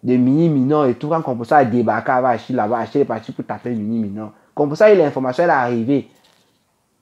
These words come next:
Il y a eu les fois où Compressor est arrivé, on a dit que Fleur de Lys vivait que sur telle place, alors qu'elle n'était pas là. C'est pour ça qu'elle a dit au check-up. Non, mais toi, tu es en train de dire que non,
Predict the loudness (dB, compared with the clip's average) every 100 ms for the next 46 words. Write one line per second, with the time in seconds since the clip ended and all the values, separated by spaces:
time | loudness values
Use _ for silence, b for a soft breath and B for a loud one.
0 | _ _ _ _ _ 4 6 8 6 6
1 | 4 4 0 2 4 6 4 2 4 4
2 | 4 4 2 2 0 0 2 4 6 6
3 | 6 4 0 -4 2 2 2 -2 -2 -10
4 | _ _ -2 0 2 2 2 0 2 2
5 | 2 -2 -12 _ _ _ _ _ _ _
6 | _ _ _ _ -4 0 4 4 4 2
7 | 0 -2 -2 -6 -8 _ _ _ -4 0
8 | 2 2 2 2 4 4 4 0 2 4
9 | 4 4 2